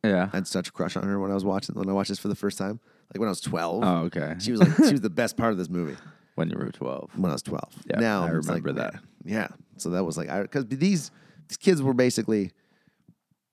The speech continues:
Speaker 2: you know, just a couple years older than me. 'Cause of what, they're probably fourteen, fifteen in this.
Speaker 1: Yeah, maybe.
Speaker 2: Playing against full-grown adult Icelanders.
Speaker 1: <laughs>
Speaker 2: Just doesn't seem fair. I'm like, "Wow, they are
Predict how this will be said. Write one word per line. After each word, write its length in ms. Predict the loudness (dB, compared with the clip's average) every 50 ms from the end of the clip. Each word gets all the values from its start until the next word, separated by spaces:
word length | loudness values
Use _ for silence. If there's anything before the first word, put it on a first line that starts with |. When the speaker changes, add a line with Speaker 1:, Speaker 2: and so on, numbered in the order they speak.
| _ _ _ _ _ _ _ _ _ -8
Speaker 2:
you 80 | -8 -6
know, 60 | -8
just 100 | -8 -8
a 40 | -6
couple 180 | -2 2 2 4
years 180 | 4 4 4 4
older 200 | 4 4 4 2
than 120 | 2 2
me. 320 | 2 2 2 0 -2 -6 -12 -16 _ _ _ -20 -20 -20 _ _ -12
'Cause 120 | -8 -4 -4
of 120 | -4 -2
what, 100 | -2 -4
they're 100 | -4 -2
probably 240 | 0 0 0 0 0
fourteen, 540 | -2 0 0 0 0 -2 -2 -2 -2 -2 -2
fifteen 340 | -4 -6 -4 -4 -2 -2 -2
in 60 | -2
this. 260 | -2 -2 -4 -6 -10 -18 -20 _ _ _ _ _ _ _ _ _ _ _ _ _ -2
Speaker 1:
Yeah, 140 | 0 0 2
maybe. 480 | 2 2 2 2 2 2 2 0 -2 -4
Speaker 2:
Playing 260 | -2 -2 0 0 0 0
against 480 | -2 -2 -2 -4 -8 -10 -12 -14 -8
full-grown 680 | -4 -2 0 0 0 0 -2 -2 0 2 2 2 0 0
adult 460 | -2 -2 -2 -2 -2 -2 -2 -4 -6 -8
Icelanders. 840 | -6 -4 -4 -4 -4 -4 -4 -4 -4 -2 -2 -2 -2 -2 -4 -8 -14 -20 -20 -20 -20 _ _ -20 -14 -10
Speaker 1:
<laughs> 720 | -10 -2 0 0 2 2 2 0 2 2 2 2 2 2 0
Speaker 2:
Just 140 | 0 2 2
doesn't 320 | 2 2 2 2 0 0
seem 240 | 0 0 0 0 -2
fair. 480 | -4 -4 -4 -4 -2 -2 -2 -2 -4 -4
I'm 80 | -6
like, 160 | -8 -8 -4
"Wow, 280 | 0 2 2 2 2 0
they 200 | 0 0 0 0
are 260 | 0 -2 -2 -4 -4